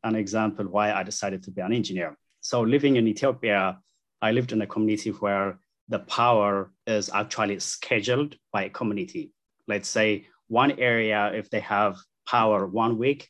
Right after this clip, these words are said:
and then another area, they will have power another week. And so, uh, it's just a mix of frustration and just, uh, why, you know, why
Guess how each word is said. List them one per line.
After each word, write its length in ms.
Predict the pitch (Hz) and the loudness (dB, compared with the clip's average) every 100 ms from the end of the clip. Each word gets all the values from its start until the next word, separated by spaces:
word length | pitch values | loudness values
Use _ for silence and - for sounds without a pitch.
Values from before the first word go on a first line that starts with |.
| _ | _
and 140 | 101 101 | -8 -6
then 160 | 101 | -6
another 340 | 101 101 101 95 | -4 -6 -6 -6
area, 400 | 107 95 92 90 | -4 -2 -4 -6
they 80 | 98 | -8
will 160 | 90 101 | -10 -10
have 140 | - | -12
power 340 | - 95 87 87 | -8 -6 -6 -8
another 300 | 92 90 85 | -10 -12 -12
week. 300 | 80 73 - _ _ _ _ _ | -16 -20 -20 _ _ _ _ _
And 120 | 107 104 | -8 -6
so, 420 | 117 101 98 95 - _ _ - | -2 0 -2 -6 -18 _ _ 0
uh, 220 | 131 127 - | 2 2 2
it's 160 | 135 131 | 0 2
just 340 | 135 131 - | 0 0 -2
a 20 | |
mix 380 | 131 127 143 - | 2 2 2 2
of 140 | 127 - | 0 0
frustration 840 | 120 - - 110 - 139 160 156 _ _ - | -2 -2 -2 -2 2 4 4 2 _ _ -4
and 400 | 107 101 95 95 | -2 -2 -4 -4
just, 340 | 123 104 - | -2 -2 0
uh, 260 | 113 98 92 - _ _ _ | 2 4 2 -4 _ _ _
why, 600 | 131 117 120 120 117 107 | -6 0 2 4 2 0
you 80 | 117 | -2
know, 140 | 101 95 | -2 0
why 280 | 107 104 | 0 0